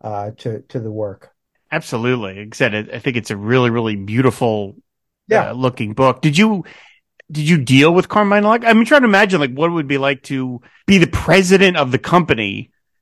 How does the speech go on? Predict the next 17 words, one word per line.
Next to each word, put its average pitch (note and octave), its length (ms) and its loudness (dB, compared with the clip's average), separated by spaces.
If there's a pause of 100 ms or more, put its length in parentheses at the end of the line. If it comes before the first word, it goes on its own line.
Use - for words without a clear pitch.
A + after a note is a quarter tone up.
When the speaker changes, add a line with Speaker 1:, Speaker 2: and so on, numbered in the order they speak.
(120)
Speaker 2:
for C3+ 140 0
a A#2+ 40 2
couple C#3 280 0
of A#2 60 2
years A2+ 360 2
and C3+ 240 -2
then C3+ 200 2
kind C3+ 200 -6
of A#2 100 -8
go B2+ 140 -2
back B2+ 440 -2
to A#2 240 -14
ju-, D#3 160 -10
quote C#3 260 -4
unquote, B2 340 -2
just B2+ 540 0 (460)
being B2+ 500 2